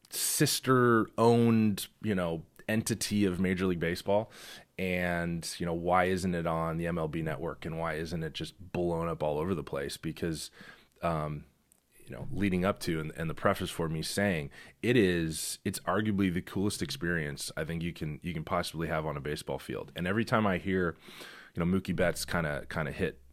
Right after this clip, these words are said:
hit the nail on the head this year when, when the microphone was in front of him regarding U S A, is like, baseball is, is amazing in its own right. And I have no experience in professional baseball, but when he was comparing it to his professional experience, like,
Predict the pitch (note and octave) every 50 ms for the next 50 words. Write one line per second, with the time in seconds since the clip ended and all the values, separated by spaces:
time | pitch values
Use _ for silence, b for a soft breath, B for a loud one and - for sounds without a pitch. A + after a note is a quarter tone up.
0 | - - b b b b b b b b - F2 - E2+ E2+ F2 E2+ E2+ D#2+ D2+
1 | D2 - F#2 F#2 F2+ E2 C#2+ - E2 D#2+ - - - D#2 D#2 D#2 D#2+ D#2 - -
2 | D2+ D#2 D2+ D2+ D#2 D#2+ D#2+ - - E2 - - D2+ D#2 D2+ C#2+ - - - E2
3 | D2+ D2+ D#2+ - - D#2 D2+ C#2+ C#2 E2 E2+ E2+ E2 D#2 D2 D2 D2 D2+ D2+ D2+
4 | D2+ D#2 D2+ D2 D2 - - D2+ D2 C#2+ D2 D2 B1+ - - - _ b b b
5 | b b b b b b _ - - D3 D#3+ D#3 - C#3+ A#2+ G#2 F#2+ F2 D#2+ -
6 | - - F#2 E2+ F2 F2+ F2+ F2+ E2 D#2+ E2 D#2+ D#2 D2 C#2 - D#2 C#2+ C#2 B1
7 | G#1+ A1+ A#1 - D#2 D#2+ D#2 D2+ D2+ D2+ D2+ - b b b b b b b b
8 | - G#2 D#2+ D#2+ F#2 F#2+ G2+ F#2+ F2+ - - - F#2 E2+ E2 D#2+ - E2 D#2+ -
9 | - - - F2 D#2 - - D2 C#2+ D2 D2+ D2+ - - D2+ C#2+ C#2+ - - -
10 | - F2+ E2 F2+ F2 E2+ G#2+ A#2 A2+ A2+ G#2+ G2 F2+ - - F2 - - F#2 F2
11 | F2 E2+ E2 D#2+ D2+ - - - _ _ - - - E3 A2+ F#2 F2 - - -
12 | - - - D#2+ D#2+ - F2+ D2+ - - - - E2 D2+ D2 - - C2 -